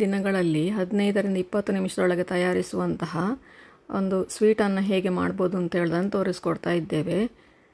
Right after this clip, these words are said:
ಡ್ರ್ಯಾಗನ್ ಫ್ರೂಟನ್ನು ಉಪಯೋಗಿಸಿಕೊಂಡು ಒಂದು ಹಲ್ವವನ್ನು ತಯಾರಿಸುವ ಇವತ್ತು. ಹಾಯ್, ನಾನು ಆಶಾ ಚಂದ್ರ ಭಟ್, ಆಶಾ ಸ್ನಳ ಪಾಕಕ್ಕೆ ನಿಮಗೆಲ್ಲರಿಗೂ ಸ್ವಾಗತ. ಬನ್ನಿ ಸ್ನೇಹಿತರೆ, ಈಗ ಇದಕ್ಕೆ ಏನೆಲ್ಲ ಬೇಕು ಅಂತ ಹೇಳಿ ನೋಡುವ.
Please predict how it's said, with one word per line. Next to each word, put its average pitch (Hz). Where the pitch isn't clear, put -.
ಡ್ರ್ಯಾಗನ್ 208
ಫ್ರೂಟನ್ನು 196
ಉಪಯೋಗಿಸಿಕೊಂಡು 196
ಒಂದು 208
ಹಲ್ವವನ್ನು 196
ತಯಾರಿಸುವ 175
ಇವತ್ತು. 165
ಹಾಯ್, 226
ನಾನು 196
ಆಶಾ 202
ಚಂದ್ರ 180
ಭಟ್, 185
ಆಶಾ 180
ಸ್ನಳ 180
ಪಾಕಕ್ಕೆ 175
ನಿಮಗೆಲ್ಲರಿಗೂ 180
ಸ್ವಾಗತ. 170
ಬನ್ನಿ 214
ಸ್ನೇಹಿತರೆ, 180
ಈಗ 196
ಇದಕ್ಕೆ 190
ಏನೆಲ್ಲ 202
ಬೇಕು 185
ಅಂತ 175
ಹೇಳಿ 180
ನೋಡುವ. 202